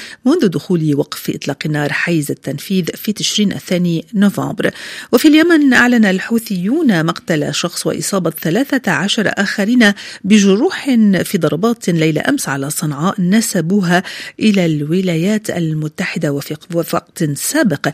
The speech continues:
أفادت وسائل إعلام تابعة للحوثيين بإصابة مبنى سكني بضربات أمريكية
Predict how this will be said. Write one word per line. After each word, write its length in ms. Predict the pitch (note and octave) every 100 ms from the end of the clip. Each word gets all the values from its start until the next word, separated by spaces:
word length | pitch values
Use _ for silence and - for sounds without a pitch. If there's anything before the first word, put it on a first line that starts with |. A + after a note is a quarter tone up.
| - - -
أفادت 580 | F#3+ A#3 E3+ - - F3
وسائل 580 | D#3 C#3 - D4 C4+
إعلام 320 | D#3+ D3+ D3 C#3+
تابعة 400 | E3 D3 C3+ C3+
للحوثيين 800 | C#3+ - D3+ - E3 G3 F3+ D#3 - -
بإصابة 400 | - - E3+ D3+ -
مبنى 520 | D#3+ E3+ D#3+ D#3 F3 G3+
سكني 520 | - G3 F#3+ F3 G3+
بضربات 500 | G3+ D#3+ - E3 E3
أمريكية 840 | - D#3+ D3+ D#3 - F#3 E3 E3